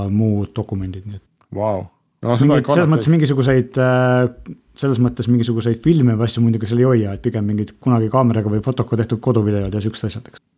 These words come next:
Speaker 2: No vot nii siis, ühesõnaga tegelikult see, mis siit välja tuli, et, äh, tasub, äh, mitte ühes korvis hoida kõiki oma fotosid, vaid kahes. Pluss endale
Speaker 1: Vähemalt.
Speaker 2: aeg-ajalt alla laadida.
Speaker 1: Jaa.
Speaker 2: Et ei ole, ei ole halb mõte.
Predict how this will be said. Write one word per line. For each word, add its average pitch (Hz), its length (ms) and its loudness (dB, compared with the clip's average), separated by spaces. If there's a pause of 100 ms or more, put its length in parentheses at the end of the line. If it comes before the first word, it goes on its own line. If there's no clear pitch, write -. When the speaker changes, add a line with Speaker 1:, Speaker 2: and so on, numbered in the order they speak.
(320)
Speaker 2:
No 196 80 2
vot 214 160 -2
nii 180 220 4
siis, 101 160 -6
ühesõnaga 131 480 4 (100)
tegelikult 143 380 0
see, 135 100 -2
mis 127 160 -6
siit 127 140 -16
välja 139 180 2
tuli, 107 220 0
et, - 180 -12
äh, 107 160 0
tasub, 139 400 -2
äh, 110 400 2 (480)
mitte 147 320 0
ühes 147 320 0
korvis 104 320 -4
hoida 104 240 -4
kõiki 101 300 -6
oma 95 160 -6
fotosid, 95 420 -10
vaid 95 300 -10 (480)
kahes. 113 400 -2 (640)
Pluss 143 240 2
endale 117 160 4
Speaker 1:
Vähemalt. 113 160 4
Speaker 2:
aeg-ajalt 107 320 -2
alla 104 160 0
laadida. 90 360 -6 (140)
Speaker 1:
Jaa. 104 240 -4
Speaker 2:
Et - 160 -12
ei 120 80 -2
ole, 123 220 0
ei 131 80 0
ole 123 100 2
halb 123 160 0
mõte. 117 240 -8